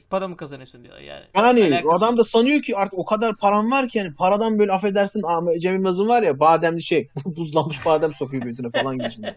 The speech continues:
Speaker 1: <laughs>
Speaker 2: Zevkten o kadar. Öyle bir dünya yok ya adam. Her şey
Speaker 1: Yok abi,
Speaker 2: yapıyor.
Speaker 1: yok, yok. Yok.
Speaker 2: Bak bir de şey
Speaker 1: Aa.
Speaker 2: bak eğlence içeriklerini yapan para için yapar.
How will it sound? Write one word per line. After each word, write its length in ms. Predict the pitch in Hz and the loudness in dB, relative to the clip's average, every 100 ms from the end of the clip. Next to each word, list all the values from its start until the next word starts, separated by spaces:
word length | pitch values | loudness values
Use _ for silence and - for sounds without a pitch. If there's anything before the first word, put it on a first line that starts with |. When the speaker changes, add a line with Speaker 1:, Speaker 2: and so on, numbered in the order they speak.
| - - | -14 -16
Speaker 1:
<laughs> 220 | - - | -12 0
Speaker 2:
Zevkten 420 | 165 165 - 165 | 4 4 4 2
o 120 | 147 | 2
kadar. 300 | - 123 98 - _ _ - | 0 -4 -6 -14 _ _ -2
Öyle 240 | 180 240 | 2 4
bir 80 | 254 | 2
dünya 260 | 226 226 202 | 4 4 6
yok 280 | 247 269 247 | 4 4 2
ya 120 | 214 | 2
adam. 180 | 180 202 - - - 240 220 190 | 2 -2 -10 -20 -14 -12 -12 -10
Her 80 | 262 | -6
şey 200 | 175 262 | -2 -2
Speaker 1:
Yok 120 | 226 | 0
abi, 100 | 202 | 0
Speaker 2:
yapıyor. 440 | 196 165 160 185 | 0 -2 -4 -4
Speaker 1:
yok, 80 | 190 - | -6 -10
yok. 180 | 160 165 165 - - - - | -12 -12 -12 -20 -20 -20 -8
Yok. 180 | 214 208 | 0 4
Speaker 2:
Bak 180 | 202 - | 2 2
bir 40 | |
de 60 | 233 | -2
şey 240 | - 254 | 6 6
Speaker 1:
Aa. 20 | |
Speaker 2:
bak 180 | 202 - | 8 4
eğlence 380 | 170 175 220 240 | 2 2 2 0
içeriklerini 540 | 254 247 226 - 214 | -2 -2 0 2 2
yapan 340 | 208 196 247 285 | 2 0 -4 -2
para 200 | 220 220 | 2 2
için 200 | 214 247 | 2 -2
yapar. 300 | 208 160 | -2 -4